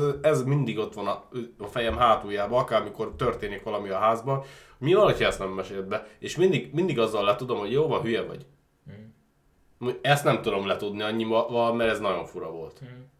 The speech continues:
Speaker 1: Tehát ez volt a legfurább élményem eddig szerintem.
Speaker 2: Érdekes nagyon.
Speaker 1: Hát mondom, utána kirázott a hideg vagy két percig.
Speaker 2: Elhiszem.
Speaker 1: Nagyon durva volt. Amúgy a hangomon is hallani szerintem a felvételről, hogy egy kicsit izé
Speaker 2: Igen.
Speaker 1: vagyok.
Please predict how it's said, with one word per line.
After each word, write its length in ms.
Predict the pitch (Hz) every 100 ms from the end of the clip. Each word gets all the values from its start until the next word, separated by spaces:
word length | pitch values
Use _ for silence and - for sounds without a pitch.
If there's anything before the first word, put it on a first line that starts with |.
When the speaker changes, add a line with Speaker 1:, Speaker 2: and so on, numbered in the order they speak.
| _ _ _
Speaker 1:
Tehát 180 | 104
ez 180 | 101 110
volt 160 | 110 101
a 40 |
legfurább 500 | 104 98 107 95 87
élményem 460 | 92 87 92 90 90
eddig 280 | 92 87 85
szerintem. 480 | 90 - 90 92 92 _ _ _ _ _ _ 127
Speaker 2:
Érdekes 420 | 117 113 117 -
nagyon. 380 | 117 101 110 143 _ _ _ _ _ _ -
Speaker 1:
Hát 300 | - _ 151
mondom, 220 | 131 135
utána 300 | 135 156 156
kirázott 440 | 156 117 101 101
a 40 | 113
hideg 220 | 110 98
vagy 260 | 95 98 -
két 260 | 104 92
percig. 440 | 98 90 87 90 - 127
Speaker 2:
Elhiszem. 340 | 110 - 117 -
Speaker 1:
Nagyon 260 | 120 110
durva 280 | 98 92 92
volt. 280 | 92 92 90 _ _ _ _ _ _ _ _ _ _ -
Amúgy 240 | 160 180
a 40 |
hangomon 440 | 180 175 120 104 104
is 100 | 98
hallani 320 | 110 98 98
szerintem 320 | 107 104 101
a 60 | 98
felvételről, 500 | 107 101 98 98 98
hogy 80 | 98
egy 100 | 95
kicsit 320 | 107 101 101
izé 160 | 98 98
Speaker 2:
Igen. 120 | 95
Speaker 1:
vagyok. 420 | 95 101 104 -